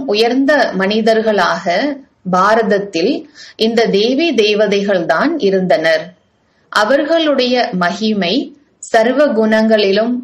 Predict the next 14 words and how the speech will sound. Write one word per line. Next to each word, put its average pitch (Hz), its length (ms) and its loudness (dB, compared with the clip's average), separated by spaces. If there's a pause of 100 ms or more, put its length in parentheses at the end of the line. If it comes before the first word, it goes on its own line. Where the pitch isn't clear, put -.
(280)
சம்பன்னமானவர்கள் 175 1400 -2 (220)
என்பது 202 560 0
போன்றவை. 170 760 -2 (480)
இப்போது 233 920 0
மனிதர்களுக்கு 285 960 0
இது 220 200 -2
தெரியாது. 165 760 -2 (520)
இந்த 240 320 2
தேவதைகளை 240 1040 0
இவ்வளவு 262 680 0
உயர்ந்தவர்களாக 208 1200 0
யார் 202 480 0
மாற்றினார் 185 760 0
என்று 170 560 -4